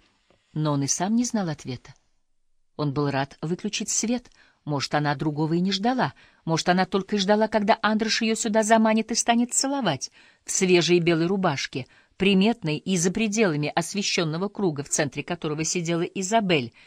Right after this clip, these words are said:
с его рисунками и картинками. Как в старомодном романе,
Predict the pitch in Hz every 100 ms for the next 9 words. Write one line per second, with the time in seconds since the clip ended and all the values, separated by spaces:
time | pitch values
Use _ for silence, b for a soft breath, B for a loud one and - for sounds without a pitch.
0 | b b - - 160 156 160 - 143 -
1 | 143 143 156 - - 131 - 135 131 _
2 | _ _ _ _ _ _ _ - 170 -
3 | 190 180 170 160 175 190 208 220 160